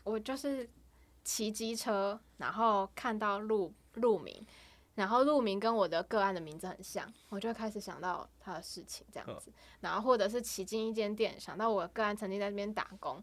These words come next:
Speaker 2: 嗯。
Speaker 1: 我又开始在想他的各种事情这样子，
Speaker 2: 嗯，嗯，嗯。
Speaker 1: 就是有点，其实没有办法下班，跟那个情绪的蔓延其实是蔓延到我下班之后的。
Speaker 2: 嗯，嗯，嗯。
Speaker 1: 对，然后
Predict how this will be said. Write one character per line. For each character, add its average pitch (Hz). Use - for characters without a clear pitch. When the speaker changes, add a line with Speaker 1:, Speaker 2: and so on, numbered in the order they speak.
Speaker 2:
嗯。 120
Speaker 1:
我 220
又 220
开 214
始 -
在 180
想 -
他 196
的 185
各 190
种 -
事 190
情 120
这 110
样 113
子， 110
Speaker 2:
嗯， -
嗯， 101
嗯。 -
Speaker 1:
就 226
是 285
有 208
点， 208
其 240
实 269
没 285
有 226
办 214
法 175
下 160
班， -
跟 175
那 226
个 156
情 190
绪 208
的 180
蔓 185
延 147
其 175
实 175
是 202
蔓 196
延 156
到 170
我 -
下 -
班 -
之 -
后 -
的。 123
Speaker 2:
嗯， -
嗯， 110
嗯。 98
Speaker 1:
对， 185
然 147
后 185